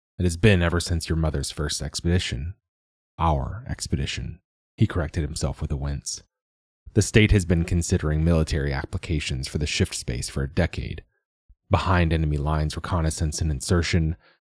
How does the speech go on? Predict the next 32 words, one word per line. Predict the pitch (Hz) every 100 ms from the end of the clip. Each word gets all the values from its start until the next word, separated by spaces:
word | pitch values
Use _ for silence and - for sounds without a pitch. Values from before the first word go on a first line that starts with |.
| _ -
guerrilla | 95 85 76
warfare, | 73 78 78 - 76 73 80 -
that | 82
sort | - 76
of | 67
thing. | - 73 80 - _ _ _ _ _ - -
In | - 95
all | 85 98
this | 98 104 -
time, | 87 80 76
your | 76
mother | 78 73
has | 78 80
worked | 76 -
very | 85 87 92 78 73
hard | 71 78
to | 80
keep | - 80
the | -
state | - - 78 -
an | 82 -
arm's | 76 73 -
length | 76 80
away | 80 73 71
from | - 73
shift | - 90
science, | - 78 69 78 - - _ _ _ _
to | -
preserve | 110 101 98 92
our | 87
academic | 76 85 87 78 78
freedom. | - 95 80 73 69